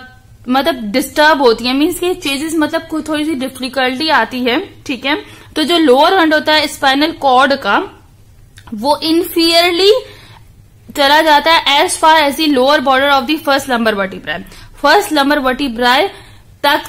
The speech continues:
जो है उसके lower border तक जाके inferiorly हमारे पास spinal cord पहुंच जाती है। To accommodate for this disappropriate growth in length, the length of the roots increase progressively from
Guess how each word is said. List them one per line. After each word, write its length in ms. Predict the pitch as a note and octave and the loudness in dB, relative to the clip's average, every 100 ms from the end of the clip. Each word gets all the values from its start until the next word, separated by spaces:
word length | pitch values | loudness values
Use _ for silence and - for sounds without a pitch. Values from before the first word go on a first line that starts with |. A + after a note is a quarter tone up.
| C4 | -4
जो 100 | C4 | 0
है 160 | C4+ | 0
उसके 220 | D#4 - | -2 -4
lower 340 | D4 A3+ B3+ D4+ | -2 2 2 0
border 340 | C4 B3 B3+ | -2 -2 -2
तक 140 | B3+ C4+ | -4 -6
जाके 640 | A#3+ A#3+ D#4+ D4+ E4 C4 | -2 -2 -2 -4 -6 -2
inferiorly 640 | C4 C4+ C4 A#3+ A#3 C4 E4+ | -4 -2 0 2 2 0 0
हमारे 360 | C4+ A3 A3 | 0 0 0
पास 400 | A3 A#3+ F4 - F#4+ A4+ - - - B3+ | 0 0 0 0 0 0 -2 -16 -6 -4
spinal 520 | C4+ C#4 A#3 C4 D4 | -2 0 2 2 0
cord 240 | C4+ C4 | 2 0
पहुंच 340 | C4 A#3+ A3+ G3 | 0 -4 -2 -2
जाती 320 | G3 E3 F3+ | -4 -4 -10
है। 420 | F3+ - - - - - - F4 | -16 -16 -20 -20 -20 -20 -4 0
To 140 | F#4+ | 0
accommodate 720 | - E4 D#4+ E4 E4 D#4+ F#4+ G#4 D#4+ | 0 -2 0 0 2 0 0 0 2
for 180 | C#4+ | 4
this 640 | B3+ G#3+ D#4+ G#4 C#4+ G3 C4+ | 2 0 0 2 0 -4 -2
disappropriate 1040 | F4+ - C#4+ C#4 C#4 C4+ C4+ D4 C#4+ G#3 A3+ | -2 -2 0 0 0 0 0 0 -2 -2 4
growth 380 | A3 A#3 F#4+ | 6 6 4
in 220 | E4 D4 B3+ | 2 2 2
length, 420 | A3+ G#3 D4 F4 | 0 0 -2 -2
the 320 | B3 B3 A#3+ | -2 0 2
length 260 | B3+ E4+ D4+ | 0 0 0
of 160 | C4 A3 | -2 0
the 180 | C#4+ A#3+ | -2 0
roots 400 | A#3+ D4 C#4+ B3+ | -2 -4 -4 -2
increase 520 | B3 B3 B3 C#4+ D#4+ - - - - - C4 | 0 0 -2 -2 -2 -8 -20 -20 -20 -8 2
progressively 880 | C#4+ G#3+ A#3 C4+ - D4 E4 D#4+ G#4 - - - - C#4 | 2 4 2 0 -2 -4 -2 0 0 -4 -12 -18 -2 2
from 180 | C#4 | 2